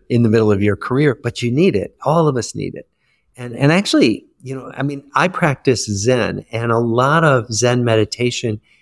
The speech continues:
is learning those emotion skills. It's le-, is watching all the feelings and thoughts that come up and drive you crazy, and then learning to work with them.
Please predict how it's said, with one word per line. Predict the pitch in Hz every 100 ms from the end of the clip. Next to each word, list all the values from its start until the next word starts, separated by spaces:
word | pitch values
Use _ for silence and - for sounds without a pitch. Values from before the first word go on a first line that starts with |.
| _ _
is | 113
learning | 120 127 135 135 123
those | 110 110 104
emotion | 101 110 123 113 98
skills. | - - - - - -
It's | 110 -
le-, | 107 113
is | 113 101
watching | 101 107 127 - 131 113 107 - _ _ -
all | 156 185 151
the | 110 85
feelings | - 139 160 135 110 113
and | 101
thoughts | - 120 - -
that | 110 -
come | 107 107
up | 104 104
and | 98 98
drive | 117 110 107
you | 101
crazy, | - - 107 101 104 92 110
and | 110
then | 123 127 123
learning | 147 170 165
to | 135
work | 131 160 -
with | 170 -
them. | -